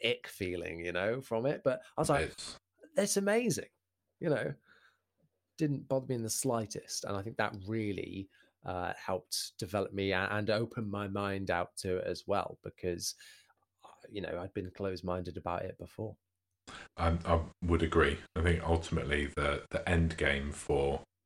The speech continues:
Speaker 2: any musician is to be up on stage, um, and to be performing and connecting with people in, in, in that way. Um, so in terms of the, is a tribute,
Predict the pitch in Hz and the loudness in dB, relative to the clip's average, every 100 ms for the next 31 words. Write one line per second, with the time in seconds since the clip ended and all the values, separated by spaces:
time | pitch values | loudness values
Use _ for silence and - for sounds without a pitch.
0 | _ _ _ _ _ _ - 92 80 71 | _ _ _ _ _ _ 4 6 6 4
1 | 69 71 69 - 85 85 - 85 - 82 | 0 0 0 0 -2 -4 -6 -6 -2 2
2 | 76 71 - 69 - - 58 - - - | 2 2 0 -2 0 0 0 -2 -10 -12
3 | _ _ _ - - _ _ 69 69 65 | _ _ _ -20 -20 _ _ -2 -2 -2
4 | - 69 - 76 - - 80 71 71 67 | -4 -6 -2 -2 -2 -4 0 0 0 -2
5 | 65 76 67 - - 67 - - - - | -2 -2 -2 -4 -6 -6 -2 -4 -2 -2
6 | 67 65 64 64 71 69 - 71 67 - | 0 0 -2 -6 -6 -8 -6 -2 -2 0
7 | 65 60 - - _ _ _ _ - 65 | 0 0 -4 -14 _ _ _ _ -6 -2
8 | 65 65 64 64 _ _ - 71 67 67 | 0 -2 -4 -6 _ _ -2 2 2 2
9 | - 76 69 - 69 65 71 - 71 65 | -2 -6 -4 -4 -4 -2 -6 -2 0 0
10 | - - _ _ _ - 80 80 - - | -2 -10 _ _ _ -4 -2 0 6 6
11 | - 78 71 | 6 2 2